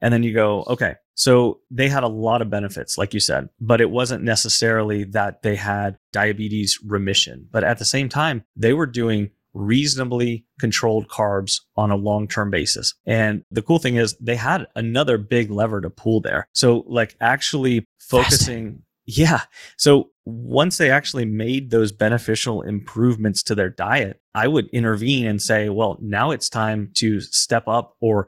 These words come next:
Speaker 1: start to implement time-restricted eating and time-restricted
Speaker 2: Yes.
Speaker 1: feeding at that point." And it's gonna be much easier to implement at that point once you have some of those dietary and food relationship things, you know, maybe not under control yet,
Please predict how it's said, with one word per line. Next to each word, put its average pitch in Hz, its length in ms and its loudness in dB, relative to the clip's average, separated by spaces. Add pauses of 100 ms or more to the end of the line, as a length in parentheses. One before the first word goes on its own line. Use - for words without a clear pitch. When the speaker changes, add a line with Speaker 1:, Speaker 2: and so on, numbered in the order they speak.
Speaker 1:
start - 440 0
to - 180 -6
implement 101 540 0 (120)
time-restricted 110 760 -2
eating 110 260 -2
and 92 100 -6
time-restricted 107 600 -2
Speaker 2:
Yes. 127 200 2
Speaker 1:
feeding 151 280 0
at 80 80 -6
that - 240 -6
point." 90 320 -4
And 120 100 4
it's 123 140 2
gonna 131 160 0
be 107 120 0
much 113 440 -2
easier 104 400 -4
to - 180 -6
implement 104 380 0
at 95 100 -2
that 104 220 -2
point 107 260 -2 (140)
once 107 420 -2
you 107 240 0
have 113 400 -2
some 110 160 -2
of 104 60 -2
those 98 200 0
dietary 104 720 -2 (120)
and 101 280 -2
food 117 300 4
relationship 104 720 2
things, 98 380 0 (160)
you 156 100 0
know, 147 80 2
maybe 170 240 2
not 165 220 0
under 123 220 2
control 123 500 0
yet, 73 320 -4